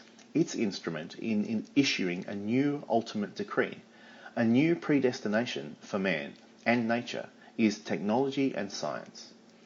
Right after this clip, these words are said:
Science is thus cast into a messianic role and becomes progressively basic to utopianism. Section four,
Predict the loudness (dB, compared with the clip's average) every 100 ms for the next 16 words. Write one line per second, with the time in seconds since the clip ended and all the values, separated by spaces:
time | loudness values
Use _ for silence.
0 | -18 -10 0 2 2 -2 -4 -4 0 2
1 | 2 0 -2 2 4 2 -6 -8 -4 -4
2 | -2 -2 0 0 2 0 0 6 6 6
3 | 0 -12 -12 -4 -2 -2 0 -2 -2 -4
4 | -2 2 0 0 -2 0 0 2 4 4
5 | 2 -6 -6 -6 -4 -2 -2 -4 -4 -10
6 | -12 -16 -20 -20 -20 -20 -20 -20 -20 -20
7 | -20 -20 -20 -20 -20 -20 -20 -20 -20 -20
8 | -20 -20 -20 -20 -20 -20 -20 -20 -20 -20
9 | -20 -20 -20 -20 -20 -12 0 0 2 0
10 | -2 2 4 4 2